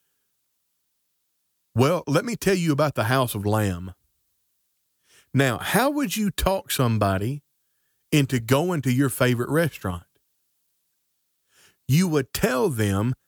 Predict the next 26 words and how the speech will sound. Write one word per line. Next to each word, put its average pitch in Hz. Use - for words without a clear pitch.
how 185
it 160
affected 135
you. 208
"While 123
we 165
were 139
there, 135
we 120
got 123
really 139
good 127
service. 117
The 101
food 156
came 135
out 135
in 120
a 104
timely 135
manner. 123
The 98
food 180
was 120
well 147
prepared, 123